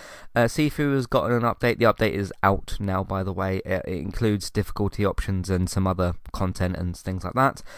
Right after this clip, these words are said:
And we talked about Dying Light two's new patch and our predictions for the Microsoft and Bethesda,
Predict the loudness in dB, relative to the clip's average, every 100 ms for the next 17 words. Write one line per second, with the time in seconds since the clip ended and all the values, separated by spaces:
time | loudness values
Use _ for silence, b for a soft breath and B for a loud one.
0 | B B B 2 2 0 0 0 2 2
1 | 4 2 -2 -4 _ -2 0 0 0 -2
2 | -2 0 0 -2 -2 2 4 2 2 2
3 | 4 2 0 -4 -4 -4 -4 -6 B B
4 | B 0 2 4 4 2 0 -4 -2 -2
5 | -2 -4 -2 -2 -4 -4 -4 -4 -4